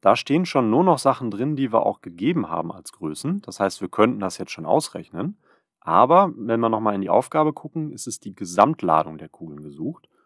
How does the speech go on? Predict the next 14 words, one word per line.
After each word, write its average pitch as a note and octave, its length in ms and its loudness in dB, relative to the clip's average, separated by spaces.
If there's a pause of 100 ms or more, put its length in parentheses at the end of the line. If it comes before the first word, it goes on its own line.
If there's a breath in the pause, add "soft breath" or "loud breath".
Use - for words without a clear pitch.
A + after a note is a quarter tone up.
Und G#2+ 160 -4
aktuell G2+ 500 4
haben D#3 140 2
wir C3+ 80 2
nur C3 120 0
die A#2 100 -6
Ladung G#2+ 440 0
einer A2 380 0
Kugel F2 360 -6
uns F2 200 -12
hingeschrieben E2+ 520 -8
mit D2+ 120 -20
der - 80 -20
Formel. - 340 -20